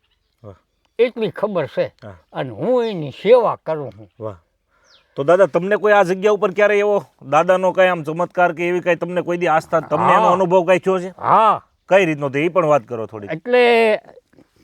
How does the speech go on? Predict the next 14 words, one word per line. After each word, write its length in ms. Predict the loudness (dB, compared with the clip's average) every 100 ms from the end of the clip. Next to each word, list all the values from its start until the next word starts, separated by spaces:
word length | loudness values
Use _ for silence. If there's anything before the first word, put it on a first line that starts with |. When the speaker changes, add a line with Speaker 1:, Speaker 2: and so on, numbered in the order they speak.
| _ _ _ _ _ _ _ _ _ _ _ 0
Speaker 2:
એક 300 | 0 0 -2
દી 100 | -2
હું 280 | -2 -4
સૂતો 440 | -8 -10 -4 0 0
તો. 320 | -2 -10 -12 _
Speaker 1:
હા. 200 | -4 -4 _ _ _ _ _ -10
Speaker 2:
અને 500 | -4 -2 0 -2 -8 _ _ _ _
આખલાના 600 | 2 2 2 -2 -2 -4
સ્વરૂપે 640 | -6 -6 -6 -6 0 0 0 _ -8
Speaker 1:
હા. 200 | -8 -8 _ _ _ _ _ _ _ -4
Speaker 2:
મોટો 340 | -2 0 -2
ઘોડો 420 | -4 -2 2 4
આવ્યો. 580 | 4 4 2 0 -8 -12
Speaker 1:
હા. 260 | -6 -6